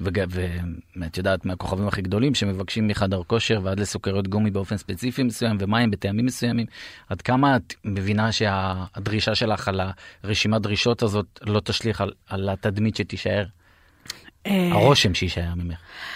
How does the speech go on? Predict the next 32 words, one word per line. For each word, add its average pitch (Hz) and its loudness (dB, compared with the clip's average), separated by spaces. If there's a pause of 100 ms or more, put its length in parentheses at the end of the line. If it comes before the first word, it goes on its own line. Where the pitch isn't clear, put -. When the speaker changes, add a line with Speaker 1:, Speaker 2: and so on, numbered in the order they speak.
(500)
Speaker 2:
אני 302 10
לא 359 8 (240)
יודעת, 220 -4 (260)
תשמע, 277 8
אני 202 2
בן 180 0
אדם, 262 6 (840)
אה, 208 2 (420)
שאף - 0
פעם 269 8
לא 247 8
היה 208 6
לו 214 6
טעם 208 2
יקר 180 0
באופן 175 0
כללי. 160 -2 (760)
כאילו, 185 4
אני 185 2
גם, 190 2 (520)
אה, 139 -10 (1160)
כאילו, 226 6
אף 214 0
פעם 269 8
לא, 247 8
לא 226 8
נמשכתי 233 4
לזה, 196 4
כי 202 2
זה 185 2
לא 185 4
היה 180 4